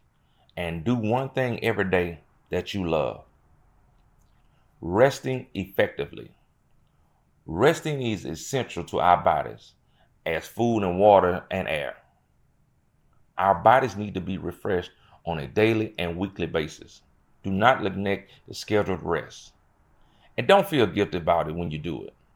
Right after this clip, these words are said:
Be present with others. Put away distractions. Engage in conversation. Ask questions. Give time for answers. And always look people in the eyes when you do it.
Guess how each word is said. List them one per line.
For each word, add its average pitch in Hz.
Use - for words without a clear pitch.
Be 143
present 123
with 95
others. -
Put 156
away 120
distractions. 85
Engage 113
in 95
conversation. 87
Ask 156
questions. -
Give 180
time 143
for 85
answers. 85
And 90
always 139
look 123
people 123
in 95
the -
eyes 82
when 87
you 82
do 78
it. -